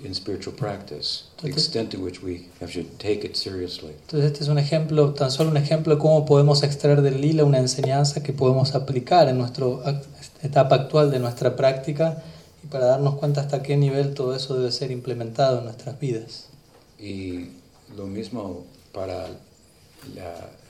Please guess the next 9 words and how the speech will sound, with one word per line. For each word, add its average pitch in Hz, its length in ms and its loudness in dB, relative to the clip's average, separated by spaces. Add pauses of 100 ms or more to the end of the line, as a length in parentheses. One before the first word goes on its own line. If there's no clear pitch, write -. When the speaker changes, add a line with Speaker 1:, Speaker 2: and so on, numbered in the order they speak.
(920)
Speaker 1:
estoy 92 320 -8
hablando, 95 640 -10 (200)
uh, 85 560 -20
about, 87 300 -12 (140)
speaking 104 340 -16
about 98 260 -14 (100)
Speaker 2:
Acerca 143 500 -12
de 139 220 -14 (220)
Speaker 1:
una 90 380 -10